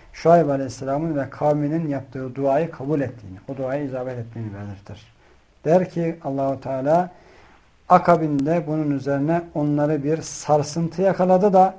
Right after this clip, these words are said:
onlar yurtlarında dizüstü çöküverdiler. Yani o sarsıntıdan dolayı dizüstü çöküp yere kapaklandılar.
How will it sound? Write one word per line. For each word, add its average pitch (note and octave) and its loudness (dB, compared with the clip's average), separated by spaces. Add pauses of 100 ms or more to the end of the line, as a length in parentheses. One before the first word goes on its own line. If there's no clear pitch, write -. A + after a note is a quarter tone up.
(300)
onlar D3 0
yurtlarında C#3+ 0 (420)
dizüstü F#3 -4
çöküverdiler. - -12 (360)
Yani C3 -8
o B2+ -8
sarsıntıdan C3+ -4
dolayı B2 -4 (260)
dizüstü C#3 -6
çöküp F3+ 0 (240)
yere A#2+ -8
kapaklandılar. A2+ -16